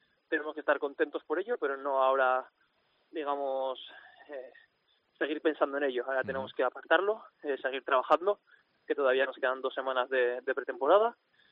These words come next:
Speaker 1: para seguir creciendo y para seguir mejorando en algunos aspectos, y, y a partir de ahí ya llegar lo mejor posible a la liga. Así que, lo dicho, ahora celebrar como celebramos estos días que hemos tenido libre, eh, tanto domingo y lunes,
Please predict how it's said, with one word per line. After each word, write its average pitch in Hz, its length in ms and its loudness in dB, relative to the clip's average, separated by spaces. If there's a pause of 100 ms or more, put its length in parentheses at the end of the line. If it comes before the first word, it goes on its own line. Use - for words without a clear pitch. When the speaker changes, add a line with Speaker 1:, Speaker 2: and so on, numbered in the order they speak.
(120)
Speaker 1:
para 131 200 2
seguir 135 280 -8
creciendo 151 440 0
y 135 180 0
para 127 240 4
seguir 139 240 -4
mejorando 135 460 2
en 131 40 0
algunos 139 300 -2
aspectos, - 400 -4 (800)
y, 131 520 -4
y 139 60 6
a 131 80 8
partir 139 300 4
de 139 80 8
ahí 180 100 6
ya 190 140 6
llegar 170 240 6
lo 170 80 2
mejor - 240 -2
posible 131 500 2
a 127 100 0
la 127 120 4
liga. 156 200 2 (240)
Así - 140 -8
que, - 140 -6 (500)
lo 147 80 4
dicho, 147 300 2
ahora 127 480 6 (720)
celebrar 123 540 2
como - 220 -8
celebramos 131 440 -2
estos 135 220 -6
días 127 180 -2 (100)
que 151 60 -2
hemos 131 160 -4
tenido 131 320 -2 (720)
libre, 147 380 10
eh, 127 340 4
tanto 127 320 0
domingo 131 340 -4
y 135 80 0
lunes, 151 320 -2